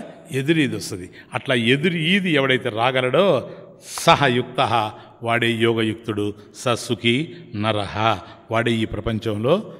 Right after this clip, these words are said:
సుఖపడేటువంటి వాడు. కాబట్టి వీటిని <clears throat> క్షుణ్ణంగా అర్థం చేసుకొని, కామక్రోధాలనేటువంటివి ఇంత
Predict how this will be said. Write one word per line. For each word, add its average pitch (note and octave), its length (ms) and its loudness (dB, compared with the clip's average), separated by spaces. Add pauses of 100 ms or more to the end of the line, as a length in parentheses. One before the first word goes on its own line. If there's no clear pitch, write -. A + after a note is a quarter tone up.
సుఖపడేటువంటి A2+ 840 -2
వాడు. F#2+ 600 -2 (380)
కాబట్టి A2+ 320 -2
వీటిని A2+ 680 0 (880)
<clears throat> - 720 -6
క్షుణ్ణంగా C#3+ 520 -2
అర్థం A#2 360 -4
చేసుకొని, A#2+ 520 -4 (1700)
కామక్రోధాలనేటువంటివి C3 1300 -2
ఇంత A2+ 380 -6